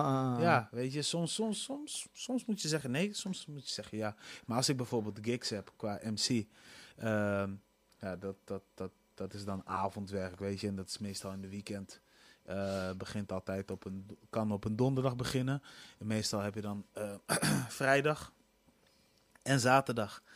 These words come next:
Speaker 2: Maar overdag kan ik sowieso aandacht besteden aan de kinderen. Ja,
Speaker 1: Ja,
Speaker 2: ja.
Speaker 1: precies. Dat is wel fijn ook, hè. Ik heb dat ook. Ik werk altijd 's nachts, hè.
Speaker 2: Ja.
Speaker 1: Tenminste, kijk, ik werk voorbereiden is overdag,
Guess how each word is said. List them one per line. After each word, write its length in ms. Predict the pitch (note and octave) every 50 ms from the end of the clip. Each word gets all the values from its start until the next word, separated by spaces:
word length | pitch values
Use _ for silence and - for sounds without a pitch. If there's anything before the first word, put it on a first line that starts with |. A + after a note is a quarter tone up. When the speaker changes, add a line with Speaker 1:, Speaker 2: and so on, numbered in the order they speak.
| - -
Speaker 2:
Maar 180 | - A#2 G#2+ G2
overdag 500 | A2+ A#2 G#2 A#2 A2 A#2+ A2+ A2+ - -
kan 200 | - A#2+ A2 G#2+
ik 160 | G#2 G2+ -
sowieso 320 | - - G#2+ G2+ G#2 A2 G#2+
aandacht 320 | - G2+ G#2+ G2+ G2+ G2
besteden 300 | G2 F#2+ - - F#2 F#2 F#2+
aan 60 | F#2+
de 60 | F#2 F#2
kinderen. 380 | - G2+ A2+ B2+ A#2 G2 - - _ _ _ _ - - - - - - - - - - - - _ _
Ja, 240 | - B2 A#2 - - -
Speaker 1:
Ja, 100 | - C#3+ C#3 C3+ C3+ C3+
Speaker 2:
ja. 80 | C3+ G2+
Speaker 1:
precies. 260 | - - - - C#3
Dat 120 | D#3 E3+
is 60 | E3+
wel 120 | D3+ F3 D#3+
fijn 360 | - - F3+ F3+ E3+ D#3+ D3
ook, 200 | C#3+ C#3 C3 -
hè. 140 | - F3 F#3
Ik 140 | F3 - -
heb 140 | D3+ D3+
dat 200 | C#3+ C3 B2 -
ook. 220 | D#3 D#3 D#3 C#3 C3
Ik 140 | C3+ B2+ C3
werk 240 | B2+ B2+ B2 -
altijd 280 | - B2+ - C3+ B2+ -
's 60 | -
nachts, 300 | - C#3+ C3+ A2 - -
hè. 220 | - A2 - A#2+ C3+
Speaker 2:
Ja. 60 | C#3
Speaker 1:
Tenminste, 520 | - - D3 D3+ D#3 D3 - E3 D#3+ D#3+ - - - - - - - - - _
kijk, 140 | - D3 C#3+
ik 100 | D3 D3
werk 360 | C3+ C#3 D#3 E3 E3 E3 - -
voorbereiden 760 | - - - - D#3+ D#3+ D3+ D#3 D#3 D3+ D3+ D3+ D3+ D3+
is 120 | D3 C3+ D3
overdag, 640 | D#3 D3+ C#3+ D3 D3 D3+ E3 F3+ F#3 - - -